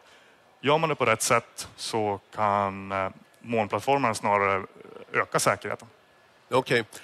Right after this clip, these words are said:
Speaker 2: Ja, eh, Rickard Skog, vi pratar om Internet of Things och, eh, molnmöjligheter. Eh, när vi tittar på svensk industri, hur många procent av svensk industri skulle du säga har förstått, eh, fördelarna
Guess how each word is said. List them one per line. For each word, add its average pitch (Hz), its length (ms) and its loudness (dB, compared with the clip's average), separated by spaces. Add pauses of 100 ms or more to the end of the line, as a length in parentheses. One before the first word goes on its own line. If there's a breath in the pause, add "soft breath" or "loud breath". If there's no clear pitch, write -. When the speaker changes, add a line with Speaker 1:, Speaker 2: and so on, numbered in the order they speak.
(680 loud breath)
Speaker 2:
Ja, 196 220 12 (120)
eh, 185 400 8
Rickard 180 260 6
Skog, 165 220 6
vi 160 100 4
pratar 190 320 6
om 175 180 10
Internet 170 520 6
of 170 200 2
Things 190 520 2
och, 165 440 4
eh, 147 380 10
molnmöjligheter. 123 1500 6
Eh, 151 500 6
när 156 280 0
vi 165 80 4
tittar 180 240 0
på 160 100 -2
svensk 151 360 2
industri, 135 580 2 (460 soft breath)
hur 180 80 2
många 190 180 10
procent 160 420 6
av 160 100 8
svensk 156 340 6
industri 139 500 4
skulle 135 240 0
du 127 120 4
säga 120 300 6
har 123 140 6
förstått, - 560 -2
eh, 110 220 2
fördelarna 123 760 6